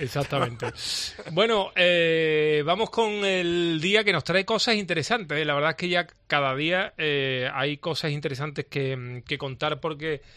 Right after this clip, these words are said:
Speaker 1: eh, me decía Nerea arriba, "Oye, la semana que viene hay liga".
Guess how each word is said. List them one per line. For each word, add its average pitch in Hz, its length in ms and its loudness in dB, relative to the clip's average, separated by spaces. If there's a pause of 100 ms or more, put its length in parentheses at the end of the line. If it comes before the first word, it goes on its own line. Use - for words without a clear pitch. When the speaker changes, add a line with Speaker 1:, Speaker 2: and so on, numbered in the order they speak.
(160)
Speaker 1:
eh, 127 280 -6
me 120 140 -10
decía 123 280 -6
Nerea 147 320 0
arriba, 127 420 -2 (440)
"Oye, 127 200 -4
la 117 80 -2
semana 113 340 -6
que 113 80 -6
viene 147 520 -4
hay 120 160 -4
liga". 131 340 -6